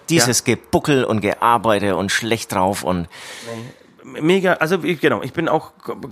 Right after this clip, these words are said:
Speaker 2: ich hab einen kompletten Hass gegen, gegen Campingplätze, der, der ist jetzt noch tiefer geworden. Äh, und ich hab dann zu Hause, bei mir ist so ein Eckendeck und hab mich da hingesetzt in meiner Pergola. Äh, ich hab so eine kleine Pergola, mir bauen lassen natürlich. Ähm,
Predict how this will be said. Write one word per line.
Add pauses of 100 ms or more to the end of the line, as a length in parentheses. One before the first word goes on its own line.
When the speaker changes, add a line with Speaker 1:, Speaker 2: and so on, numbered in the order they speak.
Speaker 2:
ich
hab
einen
kompletten
Hass
gegen,
gegen
Campingplätze,
der,
der
ist
jetzt
noch
tiefer
geworden. (440)
Äh, (400)
und
ich
hab
dann
zu
Hause,
bei
mir
ist
so
ein
Eckendeck (400)
und
hab
mich
da
hingesetzt
in
meiner
Pergola. (420)
Äh,
ich
hab
so
eine
kleine
Pergola,
mir
bauen
lassen
natürlich. (440)
Ähm,